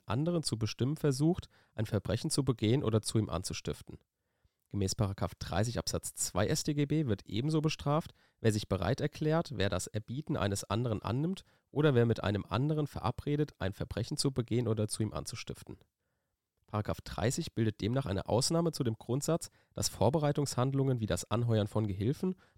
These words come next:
oder das Auskundschaften des Tatorts nicht strafbar sind. Jeher umstritten war, weshalb der Versuch der Beteiligung ein Unrecht im Sinne des Strafgesetzbuchs ist und überhaupt bestraft werden muss.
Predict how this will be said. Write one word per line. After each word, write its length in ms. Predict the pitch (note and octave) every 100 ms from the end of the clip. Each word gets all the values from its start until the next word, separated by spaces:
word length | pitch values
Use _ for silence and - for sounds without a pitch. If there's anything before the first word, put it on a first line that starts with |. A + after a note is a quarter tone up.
| _
oder 120 | - G#2
das 160 | F#2+
Auskundschaften 640 | - A#2 - B2 A2 - G#2
des 120 | -
Tatorts 400 | - A#2 B2 -
nicht 240 | A#2 -
strafbar 460 | - - - - F2+
sind. 260 | C3 - - _ _ _ _ _ _ _ _ _
Jeher 360 | B2+ E3+ B2 -
umstritten 460 | - - F3 G#2+
war, 280 | F#2+ F#2+ E3+ - -
weshalb 360 | G#2 G#2+ B2
der 100 | A2
Versuch 360 | - G#2 B2+ E3
der 100 | G#2+
Beteiligung 480 | G2 - G#2+ A2+ G#2+
ein 160 | G2 -
Unrecht 420 | C3+ D#3+ D#3+ A#2
im 80 | A2
Sinne 180 | G#2+
des 100 | G2+
Strafgesetzbuchs 840 | - - - G#2 G2 - - A2 -
ist 340 | - F3+ - - _ _ _ -
und 160 | F3+
überhaupt 340 | A#2+ A2+ A#2+ -
bestraft 400 | - F2+ - -
werden 200 | - -
muss. 300 | C#2+ -